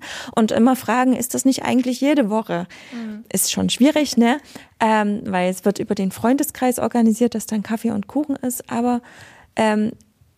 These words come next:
Speaker 1: hier in, in kleineren Städten ist es wichtig, dass den Menschen sowas geboten wird, wo sie eben halt auch mit vielleicht geringeren Mitteln, denn so viel kostet bei uns das dann alles nicht, ne, ähm, äh, was Schönes geboten bekommen.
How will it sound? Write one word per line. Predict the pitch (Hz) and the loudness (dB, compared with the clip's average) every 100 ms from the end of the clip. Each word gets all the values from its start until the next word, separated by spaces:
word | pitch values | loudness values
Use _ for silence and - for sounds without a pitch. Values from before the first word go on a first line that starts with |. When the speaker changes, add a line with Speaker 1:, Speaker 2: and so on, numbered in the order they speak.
| - | -16
Speaker 1:
hier | 226 226 254 | -2 2 4
in, | 208 202 202 | 4 4 2
in | 208 202 | 0 0
kleineren | - 233 294 311 254 233 226 - 208 | 0 2 4 4 4 4 4 0 -8
Städten | - 233 262 262 | -4 -4 0 -2
ist | 240 214 | 0 -4
es | 214 254 | -4 -8
wichtig, | - 247 | -8 -10
dass | - 226 | -8 -8
den | 226 214 | -2 2
Menschen | 226 233 233 226 | 4 2 2 0
sowas | 240 254 - | 0 -2 -4
geboten | 208 226 254 269 247 | -6 -2 -2 2 2
wird, | 254 262 - - - - | 2 0 -6 -18 -16 0
wo | 220 | 4
sie | 240 - | 4 2
eben | 220 214 | 0 0
halt | 220 214 - | 0 0 0
auch | 220 214 - | 2 2 0
mit | 226 202 202 - | 0 2 0 -8
vielleicht | - 196 190 - - | -6 -2 -2 -4 -2
geringeren | 196 247 320 262 214 196 | 4 6 6 4 4 6
Mitteln, | 214 285 285 | 4 4 2
denn | 220 214 | 4 2
so | 196 | 0
viel | - 214 | -2 -4
kostet | - 226 - 269 - | -4 -4 -2 -4 -4
bei | 254 | -2
uns | 247 247 - | 2 2 0
das | 247 - | -4 -2
dann | 247 247 | 0 0
alles | 254 247 247 | 0 0 2
nicht, | 247 269 - | 2 0 -2
ne, | 220 247 277 - - - - - | -2 -2 -4 -14 -20 -20 -14 -2
ähm, | 226 220 220 220 226 | 0 2 0 0 -2
äh, | - 233 | -4 -4
was | 233 - | -4 -4
Schönes | - 262 - | 0 0 0
geboten | 220 220 233 233 | -4 -2 0 0
bekommen. | - - 196 190 | -2 -12 -8 -8